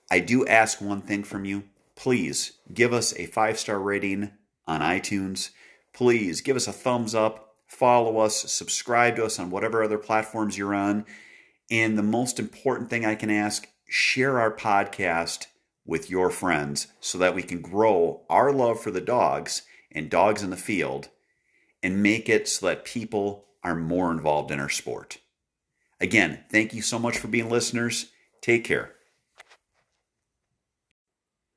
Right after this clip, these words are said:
Hey, this is Jeff Fuller from Sporting Dog Adventures Podcast. I want you to know that we buy all of our trucks at Boucher Automotive.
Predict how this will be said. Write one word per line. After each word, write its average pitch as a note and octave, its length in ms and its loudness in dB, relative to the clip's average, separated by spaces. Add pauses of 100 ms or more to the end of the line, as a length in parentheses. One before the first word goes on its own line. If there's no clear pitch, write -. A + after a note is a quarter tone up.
(260)
Hey, B2 140 6
this E2 200 -2
is D2+ 80 -14
Jeff - 280 -2
Fuller D#2+ 200 0
from C2+ 160 -10
Sporting D2+ 440 -2
Dog D2 220 0
Adventures D2 380 -6
Podcast. C#2+ 720 0 (400)
I E3 80 -2
want D#3 260 0
you A2 180 -2
to G#2 80 -2
know D2+ 560 -2
that D#2+ 240 -2
we G#2 120 0
buy G#2 200 0
all G2 160 2
of E2 100 -2
our D#2 120 2
trucks - 420 -4
at D2+ 160 -6
Boucher D#2 360 -2
Automotive. C#2 580 -2